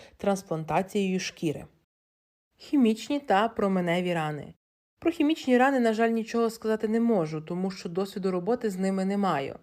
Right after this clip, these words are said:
Я хотіла б звернути увагу на променеву виразку. Основним визначенням є: променева виразка — це виразка, що виникає внаслідок пошкодження тканини після наслідків радіації.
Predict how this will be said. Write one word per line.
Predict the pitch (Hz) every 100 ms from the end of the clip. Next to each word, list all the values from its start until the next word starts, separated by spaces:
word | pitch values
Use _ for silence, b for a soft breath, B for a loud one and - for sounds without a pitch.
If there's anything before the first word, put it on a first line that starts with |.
| _ _ _ _ _
Я | 320
хотіла | 330 320 285
б | 233
звернути | 214 233 233
увагу | 214 226 240 220
на | 214 208 214
променеву | 208 208 202 202 214 214 202
виразку. | 185 208 160 143 - - - - _ _ _ _ _ -
Основним | 208 254 285 240
визначенням | 294 277 254 208 220
є: | 202 190 160
променева | 170 180 240 254 233
виразка — | 285 262 262 220
це | - 202
виразка, | 214 277 - - 214
що | - 196
виникає | 190 190 220 208 190
внаслідок | 196 220 - 202 202
пошкодження | 196 - 214 190 190
тканини | 180 - 185 277 262
після | 233 240 226 208
наслідків | 196 240 - 233 - 190
радіації. | 190 196 185 156 156 - -